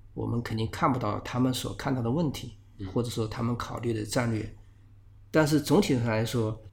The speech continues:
Speaker 1: 从改进这个延误的角度来看，我认为和大家的专家的观点是一样，就是首先我们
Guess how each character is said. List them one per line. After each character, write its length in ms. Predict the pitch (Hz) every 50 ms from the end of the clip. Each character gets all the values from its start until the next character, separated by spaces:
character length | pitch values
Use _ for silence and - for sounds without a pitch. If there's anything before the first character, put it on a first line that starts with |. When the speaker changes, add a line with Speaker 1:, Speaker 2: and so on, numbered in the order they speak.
| - - -
Speaker 1:
从 320 | - - - 131 135 151
改 260 | 147 123 110 107 104
进 480 | 107 107 - 156 151 143 131 127 120 113
这 160 | 113 - 127
个 320 | 117 113 107 110 110 107 107
延 360 | 110 117 110 110 110 117 135
误 120 | 160 175
的 100 | 165 147
角 140 | 123 - 117
度 80 | 113 117
来 80 | 123
看， 240 | 123 - 127 120 117 113 110 -
我 180 | - 120 107 107
认 180 | 117 131 139
为 180 | 131 123 117 113 110 - - - - - - - - -
和 220 | - - - 120
大 160 | 120 - 147 139
家 160 | 131 123 120
的 60 | 117
专 180 | - - 127 127
家 100 | 123 120
的 100 | 120 120
观 160 | - 120 123
点 160 | 123 110 107
是 160 | - - 110
一 120 | 110 107 107
样， 200 | 117 113 107 113
就 140 | 117 113
是 60 | 110 -
首 140 | - 113 107
先 240 | 110 139 139 139 143
我 80 | 131 117
们 180 | 110 117 123